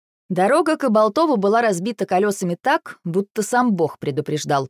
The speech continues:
"Поедешь — сгинешь". Но Анатоль, как сказочный богатырь на распутье, вопреки предсказаниям на табличке, двинул по самому бестолковому и бесславному пути — за колбасой.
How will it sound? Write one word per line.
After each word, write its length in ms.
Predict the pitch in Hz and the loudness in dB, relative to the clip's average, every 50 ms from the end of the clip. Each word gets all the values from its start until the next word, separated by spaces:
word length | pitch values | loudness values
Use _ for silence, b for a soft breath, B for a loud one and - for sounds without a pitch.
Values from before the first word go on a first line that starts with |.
| _ _ | _ _
"Поедешь — 800 | - 208 214 202 202 220 269 311 262 202 170 147 - - - _ - | 0 2 2 4 4 2 2 0 0 0 -2 -2 -4 -8 -12 _ -10
сгинешь". 800 | - 160 147 160 156 170 208 220 196 175 160 160 - - - - _ _ _ _ | -8 -8 -6 -4 -2 0 2 2 2 2 0 -2 -4 -8 -10 -12 _ _ _ _
Но 160 | - 185 196 202 | -2 0 2 2
Анатоль, 500 | 196 208 208 208 208 - 349 349 320 311 | 4 2 2 0 2 2 2 2 0 -2
как 220 | - - 180 175 - | -2 -4 -4 -4 -4
сказочный 460 | - - 202 175 165 - - 175 165 | -2 0 0 0 0 -2 -4 -4 -4
богатырь 420 | 160 165 165 185 190 - 190 165 | -2 0 0 0 0 0 0 -2
на 80 | 156 151 | 0 0
распутье, 560 | 151 156 160 - - 294 330 330 - 165 147 | -2 -2 -2 -2 -2 -2 -2 0 -2 -4 -4
вопреки 380 | 139 156 156 - 208 202 - 214 | -2 -4 -4 -4 -4 -4 -4 -4
предсказаниям 720 | - 180 - - - 190 180 185 202 185 170 165 165 165 165 | -4 -4 -6 -4 -2 -2 0 2 2 0 0 0 -2 -2 -2
на 100 | 165 156 | -2 0
табличке, 640 | - 170 180 202 277 302 - - - - 135 127 _ _ _ B B | 0 0 0 0 0 -2 -2 -4 -6 -6 -6 -6 _ _ _ B B
двинул 420 | B 156 175 214 302 330 311 294 240 | B -4 -2 0 0 0 0 0 0
по 160 | - 202 196 | 0 0 0
самому 500 | 196 - 254 277 311 320 302 294 277 247 | 0 0 0 0 2 2 0 0 0 0
бестолковому 840 | 202 220 208 - - 180 180 180 - 240 269 254 247 233 226 220 | -2 -2 -4 -2 -2 -2 -2 0 0 0 0 2 2 2 2 2
и 40 | 190 | 0
бесславному 680 | 160 165 160 - - 151 151 165 180 180 185 180 175 175 | 0 -2 -4 -4 -2 -2 0 0 2 2 0 0 0 -2
пути — 420 | - - 185 - - - 123 117 - _ _ _ _ _ _ - | -2 -4 -4 -4 -4 -6 -8 -8 -10 _ _ _ _ _ _ -14
за 260 | 127 127 147 220 240 | -10 -6 -4 -4 -2
колбасой. 640 | - 240 220 185 185 180 - - - - - - | -2 -2 -2 -2 -2 -4 -4 -6 -8 -8 -10 -10